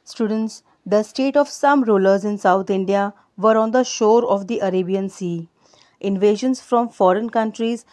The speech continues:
were greatly feared, so the kings of South India had naval army to fight against them and protect themselves. Apart from them, the Rashtrakuta, Chera and Pandya dynasties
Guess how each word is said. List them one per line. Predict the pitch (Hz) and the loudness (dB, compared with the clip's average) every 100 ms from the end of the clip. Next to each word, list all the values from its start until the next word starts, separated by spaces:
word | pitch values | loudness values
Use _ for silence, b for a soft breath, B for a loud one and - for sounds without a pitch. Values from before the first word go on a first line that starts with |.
| b - | b -4
were | 190 | -4
greatly | 170 196 208 208 233 | -2 0 0 0 -4
feared, | 214 185 180 175 180 _ | -4 -2 0 0 -4 _
so | _ 208 | _ -6
the | 196 | -4
kings | 196 247 262 | -4 -4 0
of | 262 233 | 0 2
South | 240 226 226 | 2 2 0
India | 233 226 233 233 B B | -2 2 2 0 B B
had | - 202 190 | 0 0 0
naval | 190 180 208 233 | -2 0 0 -2
army | 196 196 208 220 226 b b | 0 -2 -2 -6 -8 b b
to | - | -6
fight | 202 - 202 233 | -6 0 0 0
against | 196 170 196 196 - | -6 -6 -6 -8 -6
them | 190 196 - | -6 -6 -8
and | 208 233 | -10 -6
protect | 190 175 180 170 | -6 -4 -6 -6
themselves. | 180 175 196 185 180 _ _ _ _ _ _ _ _ _ _ _ _ _ _ _ _ _ - | -8 -8 -10 -12 -12 _ _ _ _ _ _ _ _ _ _ _ _ _ _ _ _ _ -8
Apart | 202 214 240 269 | -4 0 0 0
from | - 247 240 | 0 0 0
them, | 196 190 196 _ _ - | -2 -4 -8 _ _ -4
the | 190 | -2
Rashtrakuta, | 185 185 - 220 220 220 214 208 214 _ - | 0 -2 -4 -8 -6 -6 -2 -2 -4 _ -6
Chera | 202 196 196 196 | -2 -2 -2 -4
and | 214 247 | -4 -4
Pandya | 226 185 185 190 | -2 -4 -2 -4
dynasties | 185 185 190 - 202 196 | -4 -6 -8 -10 -8 -8